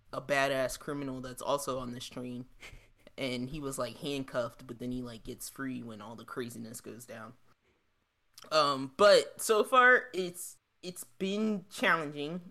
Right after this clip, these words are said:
um, but it's, <laughs> it's very much like,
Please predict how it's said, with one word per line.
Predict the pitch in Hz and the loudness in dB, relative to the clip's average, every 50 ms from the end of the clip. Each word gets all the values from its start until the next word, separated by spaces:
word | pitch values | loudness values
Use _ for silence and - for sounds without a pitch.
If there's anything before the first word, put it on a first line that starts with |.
| - - | -14 -8
um, | 147 139 131 131 131 123 127 123 127 127 | -6 -4 -4 -4 -4 -8 -10 -10 -8 0
but | - 165 156 151 135 - - - - | 4 4 4 4 2 -2 -10 -12 -10
it's, | 143 156 151 - - - - 208 - - 208 | -8 -8 -8 -10 -10 -8 -8 -6 -4 -4 -4
<laughs> | - - - - - - | -4 -6 -16 -20 -8 -6
it's | - 196 - 180 | -4 -4 -4 -2
very | 170 185 185 208 214 | 2 4 4 4 4
much | 220 202 190 190 - - | 4 2 2 0 -2 -2
like, | 180 170 156 147 - | 0 0 0 -2 -4